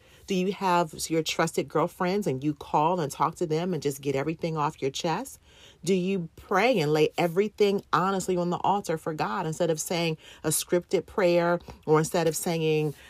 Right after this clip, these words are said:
you know, just what you think the Lord wants you to say? You're like the father who came to Jesus and asked Jesus to heal his son. And Jesus said to him, "All things are possible to him that believe." And the father says, "I believe, but help my unbelief.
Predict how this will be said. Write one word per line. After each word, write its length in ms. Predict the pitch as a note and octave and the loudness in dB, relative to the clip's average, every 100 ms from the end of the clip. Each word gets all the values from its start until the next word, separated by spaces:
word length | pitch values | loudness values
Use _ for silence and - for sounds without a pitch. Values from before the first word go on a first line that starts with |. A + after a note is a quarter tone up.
| - | -6
you 140 | F3 | 0
know, 200 | F3 D#3+ | 2 4
just 220 | D#3+ E3+ | 4 2
what 100 | F3 | 2
you 140 | C#3+ E3+ | -2 -4
think 220 | F#3 F3 | -2 0
the 100 | E3 | 0
Lord 240 | D#3 D#3+ | 2 2
wants 180 | D#3 D#3+ | 2 -4
you 40 | D3 | -4
to 80 | |
say? 240 | D#3 F#3 F3+ | -4 2 2
You're 200 | D#3 E3 | 2 2
like 400 | D#3+ E3 D#3+ - - - - - - - - | 2 0 0 -6 -20 -20 -20 -20 -20 -20 -10
the 140 | - D#3+ | -2 2
father 380 | F3+ F#3 E3+ | 4 4 4
who 120 | D#3+ E3 | 2 0
came 280 | - E3 | -2 -4
to 100 | D#3+ | -4
Jesus 460 | D#3+ D#3 F#3 E3 D3+ | -4 -2 -2 -2 -4
and 80 | C#3 | -4
asked 280 | D#3 D#3+ D#3 | -2 -2 0
Jesus 220 | F3+ D3+ | -4 -4
to 80 | D#3 | -4
heal 160 | E3+ D#3+ | 0 0
his 200 | D#3+ C3+ | 0 -2
son. 360 | - A3+ F3+ - - - | -2 0 -2 -4 -12 -4
And 160 | E3 D3+ | -2 0
Jesus 360 | F#3 E3 D#3+ | -2 -2 -2
said 240 | - D#3+ D#3 | 0 0 2
to 80 | E3+ | -2
him, 260 | F3 D#3+ - D3+ | -2 -4 -2 2
"All 240 | E3 E3+ | 2 2
things 320 | - E3+ E3+ | 0 -2 -2
are 80 | D3+ | -4
possible 720 | - - F#3+ A#3+ D#3 D3 D3+ | -4 -2 -2 0 0 2 0
to 160 | - E3 | 0 -4
him 300 | F3 F3 D#3+ | 0 0 0
that 160 | D3+ | 0
believe." 520 | F#3 C#3+ G3 A3+ F3 - - - | 0 0 0 -2 -4 -6 -14 -6
And 160 | F3+ D#3+ | -2 -2
the 60 | |
father 400 | - F3+ F#3+ E3 | 2 4 6 2
says, 440 | D#3 E3+ D#3 D3+ C#3+ - - - - | 2 2 6 4 2 -14 -20 -8 4
"I 180 | F3 F3+ | 6 8
believe, 540 | E3 D#3 F3+ A3+ F3 - | 6 4 2 0 -2 0
but 120 | C#3 | 0
help 320 | D#3+ F#3+ - | 4 4 4
my 180 | F3+ E3 | 2 2
unbelief. 640 | F3+ F3 E3+ D#3 G3+ C4+ | 2 4 6 4 0 -4